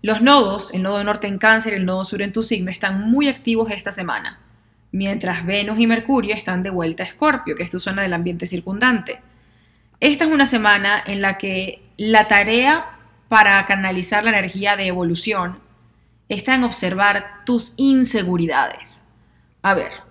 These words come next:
y esto te lo juro, esto es un horóscopo. Mm, yo no trabajo con predicción, trabajo con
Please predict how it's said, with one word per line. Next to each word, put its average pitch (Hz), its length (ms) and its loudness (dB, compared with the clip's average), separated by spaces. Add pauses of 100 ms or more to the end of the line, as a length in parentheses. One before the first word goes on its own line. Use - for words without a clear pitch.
(380)
y 190 120 -2
esto 233 200 -2
te 220 120 0
lo 185 100 0
juro, 208 180 -4
esto 196 140 -10
es 208 80 -2
un 226 100 0
horóscopo. 190 600 -4
Mm, 226 460 0
yo 254 140 2
no 277 120 0
trabajo 233 340 4
con 214 100 -2
predicción, 196 540 -2
trabajo 208 400 0
con 190 460 -4